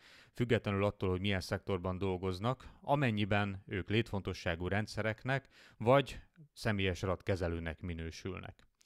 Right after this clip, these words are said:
Emellett pedig vannak olyan iparágak, meg,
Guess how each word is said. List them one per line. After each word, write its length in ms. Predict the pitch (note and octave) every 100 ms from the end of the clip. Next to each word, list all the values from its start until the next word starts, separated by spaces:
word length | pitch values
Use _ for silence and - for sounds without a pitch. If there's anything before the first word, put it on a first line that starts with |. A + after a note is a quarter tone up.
| - - - - -
Emellett 540 | E3+ F#3 G#2+ B2 D3+
pedig 300 | - A2+ A2
vannak 300 | A2 A2+ G2+
olyan 160 | G#2+ G#2+
iparágak, 560 | C#3 G2 F#2 G2 A2+
meg, 220 | - F#2+